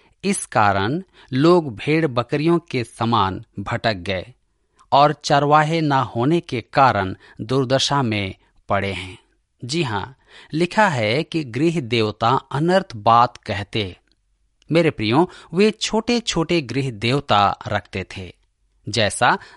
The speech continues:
धर्मशास्त्र में अन्य स्थानों पर भी उल्लेख किया गया है।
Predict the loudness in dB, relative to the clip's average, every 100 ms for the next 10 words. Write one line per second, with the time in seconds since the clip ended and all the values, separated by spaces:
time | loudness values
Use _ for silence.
0 | -8 0 0 0 -2 0 0 -2 -6 -4
1 | -4 -4 -6 -8 _ _ -10 0 4 4
2 | 4 0 -2 0 0 0 2 2 0 -4
3 | -6 _ -4 -2 -2 -2 -6 -4 -2 -2
4 | -4 -4 -8 -16